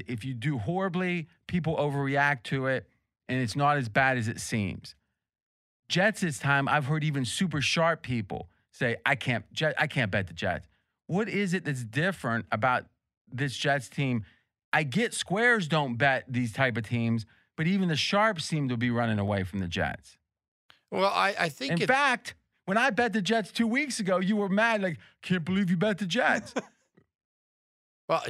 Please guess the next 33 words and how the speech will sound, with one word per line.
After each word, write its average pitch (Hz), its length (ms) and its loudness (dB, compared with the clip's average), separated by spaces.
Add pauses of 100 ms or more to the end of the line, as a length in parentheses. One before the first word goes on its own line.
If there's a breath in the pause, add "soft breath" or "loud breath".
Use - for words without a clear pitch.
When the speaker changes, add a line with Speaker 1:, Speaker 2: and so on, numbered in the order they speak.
Speaker 2:
just 175 340 -2
like 175 240 0
with 175 160 -4
the 156 180 0
totals 147 640 -2
that 127 180 -2
we 127 120 -4
bet 123 260 0
that 120 240 2
week 127 260 -2
ended 123 260 -2
up 117 240 0
tying. 123 600 0 (500 soft breath)
Um, 139 100 -4
Speaker 1:
Why 113 400 2
do 185 60 -2
you 190 40 -4
say 170 160 -4
tying 147 340 -2
with 120 100 -4
that 110 160 0
tone 123 220 -4
of 107 100 -2
voice? 113 220 -4
They 117 100 -4
tied. 139 460 -2
You 131 100 -2
were 120 80 -2
lucky 135 260 2
Speaker 2:
Yeah, 233 80 2
Speaker 1:
they 131 60 -4
Speaker 2:
tying. 117 380 0
Speaker 1:
tied. 92 160 -6